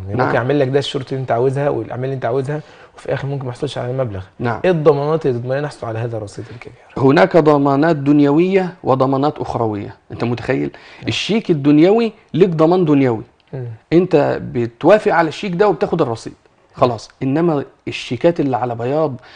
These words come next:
Speaker 2: التي أنت تتعبد بها لله سبحانه وتعالى، تقدمها لهذا الدين، لك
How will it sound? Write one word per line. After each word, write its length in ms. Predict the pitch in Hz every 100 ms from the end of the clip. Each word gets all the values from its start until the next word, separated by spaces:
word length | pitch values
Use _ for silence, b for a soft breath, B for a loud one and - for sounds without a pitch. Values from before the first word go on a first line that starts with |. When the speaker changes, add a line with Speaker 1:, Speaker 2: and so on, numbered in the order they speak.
| B B B 139
Speaker 2:
التي 560 | 135 147 180 175 143 160
أنت 180 | 151
تتعبد 640 | 135 131 123 147 151 139 135
بها 300 | 135 151 147
لله 360 | 143 139 147 131
سبحانه 420 | - 127 143 131
وتعالى، 360 | 123 135 165 170 B B
تقدمها 640 | - - 139 135 214 190 175
لهذا 320 | 160 180 175
الدين، 400 | 160 143 226 214 - b b 120
لك 500 | 160 202 180 160